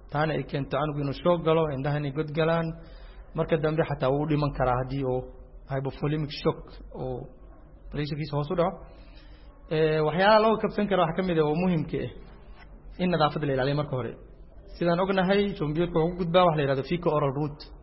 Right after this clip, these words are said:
Fecal oral route waxa weeyaan wasaqda saxarada iyo inay isgaaraan cuntooyinka ama biyihii. Amaba direct contact qofkii hooyadii intay ilmo shuban qabo,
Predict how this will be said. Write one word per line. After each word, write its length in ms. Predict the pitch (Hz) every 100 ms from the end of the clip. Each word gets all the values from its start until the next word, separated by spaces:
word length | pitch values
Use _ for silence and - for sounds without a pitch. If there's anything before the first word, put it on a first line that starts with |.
| - - - - -
Fecal 200 | - 190
oral 120 | 196
route 160 | 202 196
waxa 100 | 190
weeyaan 260 | 202 202 190 160 - - - - - - - -
wasaqda 560 | 151 147 - 196 156
saxarada 480 | - 135 135 165 135 - - - - - - -
iyo 240 | 160 160 160
inay 220 | 175 175
isgaaraan 580 | 139 139 143 151 170 180 180 - - - - -
cuntooyinka 680 | - 156 151 170 175 170 175
ama 200 | - 147 131
biyihii. 340 | 147 131 113 - - - -
Amaba 260 | - 185 226
direct 340 | 190 196 214 -
contact 360 | 196 175 160 -
qofkii 360 | 175 160 -
hooyadii 300 | 143 160 151
intay 220 | 139 139 147
ilmo 220 | 147 151
shuban 260 | 147 151 139
qabo, 200 | 135